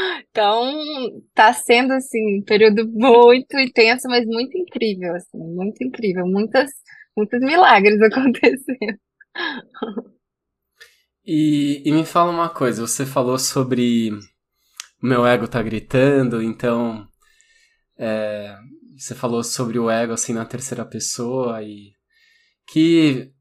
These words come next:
Speaker 2: a, a gente, assim, os estudantes do
Speaker 1: <laughs>
Speaker 2: curso às vezes fazem isso, né? "Ah, o meu ego tá gritando", né?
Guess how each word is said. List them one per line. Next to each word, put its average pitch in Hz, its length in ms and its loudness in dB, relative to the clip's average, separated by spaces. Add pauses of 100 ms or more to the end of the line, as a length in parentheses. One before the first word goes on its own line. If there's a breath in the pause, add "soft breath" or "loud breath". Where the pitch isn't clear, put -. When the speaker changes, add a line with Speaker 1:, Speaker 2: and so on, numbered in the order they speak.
(120)
Speaker 2:
a, 127 280 -6
a 123 60 0
gente, 139 360 2
assim, 123 320 -2
os 110 160 -6
estudantes 123 540 0
do 127 100 0
Speaker 1:
<laughs> - 20 -4
Speaker 2:
curso 139 300 -2
às 131 60 -6
vezes 135 180 -2
fazem 135 420 0
isso, - 220 -6
né? 110 120 -6
"Ah, 120 160 -2
o 117 40 -2
meu 117 240 -2
ego 120 180 0
tá 120 120 -8
gritando", 113 600 -8
né? 104 200 -14